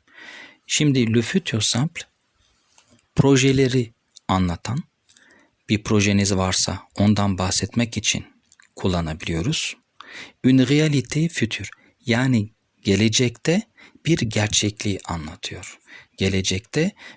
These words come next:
meydana gelecek, e, bir eylem ve bir gerçek. Yani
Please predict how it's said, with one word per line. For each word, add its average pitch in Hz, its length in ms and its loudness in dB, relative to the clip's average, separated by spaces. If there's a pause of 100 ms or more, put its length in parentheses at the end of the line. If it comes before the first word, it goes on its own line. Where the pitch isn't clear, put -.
meydana 95 440 0
gelecek, 139 680 -2 (880)
e, 92 640 -2
bir 151 180 0
eylem 104 340 2 (1300)
ve 104 140 0
bir 170 100 2
gerçek. - 540 -4
Yani 92 260 0